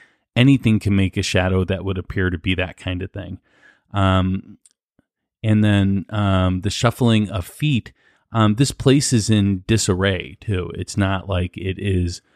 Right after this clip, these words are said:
um, structurally one hundred percent sound in every area. I would imagine the one area that he's in,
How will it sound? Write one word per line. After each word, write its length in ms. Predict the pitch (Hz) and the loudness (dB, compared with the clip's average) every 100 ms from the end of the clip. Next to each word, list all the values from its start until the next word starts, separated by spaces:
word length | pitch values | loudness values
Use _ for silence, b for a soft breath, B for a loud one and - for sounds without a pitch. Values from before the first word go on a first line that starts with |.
| _ _ _ _ _ | _ _ _ _ _
um, 540 | - 104 95 95 101 - | -2 2 2 0 -6 -14
structurally 1080 | - - 131 127 - 113 110 101 98 98 90 _ | -14 -2 0 0 0 0 2 2 2 0 -2 _
one 240 | - 110 104 | -6 -4 -2
hundred 320 | - 123 113 | 2 4 2
percent 460 | - 101 110 104 | 0 0 0 0
sound 480 | - - 104 98 98 | -2 0 2 2 0
in 180 | 101 98 | -2 -2
every 360 | 98 95 98 101 | -2 -2 -4 -4
area. 480 | 95 92 80 78 _ b b b | -4 -4 -8 -18 _ b b b
I 120 | - 127 | 0 4
would 120 | 143 | 4
imagine 560 | 139 139 131 139 131 | 4 2 2 2 2
the 80 | 117 | 0
one 200 | 117 127 | 2 2
area 300 | 123 120 117 | 2 2 2
that 120 | 107 | 0
he's 340 | 98 139 143 - | -2 -2 -4 -6
in, 400 | 120 117 113 | -2 2 2